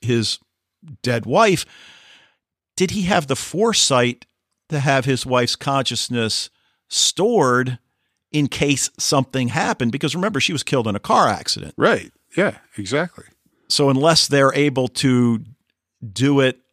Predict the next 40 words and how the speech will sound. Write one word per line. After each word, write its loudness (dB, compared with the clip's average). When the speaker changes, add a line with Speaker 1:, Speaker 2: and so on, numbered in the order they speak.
Speaker 1:
while 0
she's -4
dying, 0
or, 0
yeah, -2
I 0
mean, 0
we 2
don't 2
know 4
the -4
details, -2
but -2
regardless, 2
the -8
details -2
aren't 2
even 0
important, -2
really. 0
The -6
fact -2
is, 2
we 0
know 4
they 0
did 2
it 0
with -2
another 0
Speaker 2:
Yes. -2
Speaker 1:
person. -2
Speaker 2:
Right. -4
Speaker 1:
And 2
if -2
they 0
did 2
it 2
with -6
two, 4